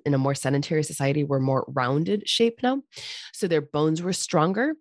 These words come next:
Uh, there were so many other things. We can look at the bacteria in their gut to see, like, what type of, this is how I run my practice, right? Like, how do we base this, um, for us to achieve healthy, active lives?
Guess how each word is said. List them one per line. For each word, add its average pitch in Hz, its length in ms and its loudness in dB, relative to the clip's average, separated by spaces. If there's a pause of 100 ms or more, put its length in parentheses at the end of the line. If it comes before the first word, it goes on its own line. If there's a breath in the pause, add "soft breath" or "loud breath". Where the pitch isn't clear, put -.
(600 loud breath)
Uh, 165 220 2
there 180 180 2
were 180 60 0
so - 320 -2
many 202 220 0
other 147 180 0
things. 131 340 -2
We 160 80 2
can 156 200 -2
look 156 200 -2
at - 140 0
the 156 80 -2
bacteria 143 680 0
in 131 120 0
their 123 180 -2 (220)
gut 135 440 0 (500 loud breath)
to 185 100 4
see, 151 200 -2
like, 135 160 0
what 139 120 -2
type 139 260 -2
of, 131 200 -2
this 156 140 2
is - 80 -6
how 156 100 0
I 139 60 2
run 127 160 -2
my 127 120 -4
practice, 127 400 -4
right? 135 180 -2
Like, 143 160 -2 (340 soft breath)
how 170 300 0
do 202 120 0
we 185 140 -2
base 147 380 0
this, 139 420 0 (420 loud breath)
um, 131 420 0
for 156 340 2
us 135 500 -4 (320)
to 165 200 2
achieve 151 680 -2 (140)
healthy, 143 420 -2
active - 380 -2
lives? - 380 -4